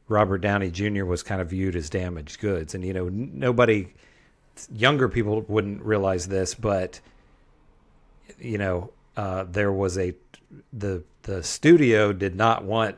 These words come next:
Robert Downey Junior to be Iron Man 'cause they were like, he had all these drug problems and he's an insurance risk and all this. And, uh, Jon Favreau, you know, really had to fight for him to get that role.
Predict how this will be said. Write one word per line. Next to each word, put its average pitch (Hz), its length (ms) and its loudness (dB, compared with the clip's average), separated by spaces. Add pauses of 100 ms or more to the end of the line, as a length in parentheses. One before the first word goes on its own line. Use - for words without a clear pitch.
(120)
Robert 107 300 0
Downey 101 280 0
Junior 95 460 -2
to 95 140 -6
be 92 340 -2
Iron 107 320 2
Man 85 340 -12
'cause 95 200 -8
they 104 100 0
were 95 120 0
like, 90 360 -8 (840)
he 127 220 0
had 113 160 4
all 104 160 6
these 92 220 -4
drug 120 260 2
problems 92 540 0
and 90 120 -6
he's 104 220 -4
an 90 100 -6
insurance 107 520 -2
risk 92 260 -6
and 92 100 -6
all 90 140 -6
this. 90 300 -6
And, 87 260 -10
uh, 80 280 -10 (680)
Jon 110 280 4
Favreau, 101 560 4
you 92 100 -4
know, 90 80 -4
really 101 380 4
had 95 200 0
to 82 60 -10
fight 120 380 0
for 95 140 -10
him 95 160 -6
to 87 80 -10
get 85 140 -8
that - 200 -10
role. 117 360 0